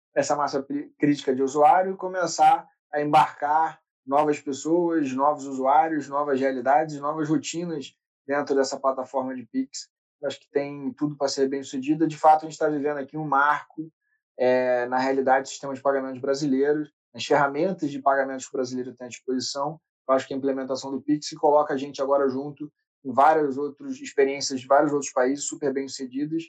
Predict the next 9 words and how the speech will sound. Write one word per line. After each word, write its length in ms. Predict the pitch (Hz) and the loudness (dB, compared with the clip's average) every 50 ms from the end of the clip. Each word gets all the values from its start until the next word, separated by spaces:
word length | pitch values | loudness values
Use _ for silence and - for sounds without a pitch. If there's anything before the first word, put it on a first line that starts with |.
| _ _ _ _ _ _ _ | _ _ _ _ _ _ _
que 60 | 131 | -12
tiveram 460 | 117 - 143 127 143 147 165 175 160 | -6 -4 4 6 8 8 8 6 4
nesse 220 | 151 147 147 - | 0 -4 -8 -10
sistema 280 | - - - - 139 135 | -10 -12 -12 -10 -8 -8
de 80 | 131 127 | -6 -2
pagamento 380 | - 135 131 131 131 135 131 | 0 0 0 0 -2 -4 -8
instantâneo 680 | 131 - - - 139 127 123 - 139 147 151 160 170 | -12 -12 -10 -8 -8 -8 -8 -8 -6 -6 -4 -4 -4
uma 200 | 170 165 156 147 - _ _ | -4 -6 -8 -10 -12 _ _
plataforma 800 | - 143 147 - 185 - - - 135 139 143 147 151 151 151 156 | 2 2 2 2 -2 -6 -2 0 2 2 2 2 -2 -6 -10 -14